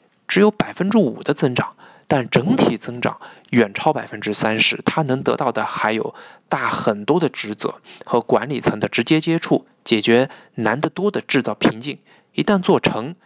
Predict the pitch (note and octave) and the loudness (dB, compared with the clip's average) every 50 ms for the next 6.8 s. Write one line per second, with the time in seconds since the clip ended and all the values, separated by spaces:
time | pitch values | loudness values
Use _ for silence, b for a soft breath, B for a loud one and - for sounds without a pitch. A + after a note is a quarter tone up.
0 | _ _ - B2+ B2 A#2 G#2+ - - - G3+ G3+ G#3 G3+ - - G#3+ F#3 C3+ - | _ _ -4 -2 -2 0 -2 -4 -2 0 0 2 2 2 2 2 2 2 2 2
1 | - A2+ G#2+ - A2 G#2 - A#2+ A2+ - - - - - - C3 A#2+ A#2+ A2+ G#2+ | 0 -2 -2 -4 -6 -4 -2 -2 0 0 -2 -2 -4 0 2 2 4 4 2 0
2 | G#2 A2 - - - B2 E3+ - - A2 G2+ G2+ G#2+ A#2 - - - - A2 - | -2 -6 -6 -4 -2 -2 0 0 -2 -2 -4 -4 -8 -10 -6 -4 -2 -4 -4 -6
3 | B B B B B B B B B B B B B B _ - A#2 A#2 B2 A#2+ | B B B B B B B B B B B B B B _ 2 2 2 2 0
4 | B2+ - _ _ _ _ - - A2+ G#2+ A#2 A#2+ - G#2 G2 - - - G#3 F#3+ | -2 -6 _ _ _ _ 0 2 2 2 2 0 -2 -6 -8 -10 -8 -6 -4 -4
5 | - - - - - _ - - G#2+ G#2+ - - - - - G#2 G#2+ - A#2 A2+ | -4 -6 -8 -10 -12 _ -4 -2 0 0 2 0 0 0 -2 -2 -4 -4 -4 -2
6 | - - A2 - - - G#2+ G#2 - A2+ A#2 A#2 A2+ G#2 - | -2 -2 0 0 0 0 0 0 -2 -2 0 0 0 -2 -2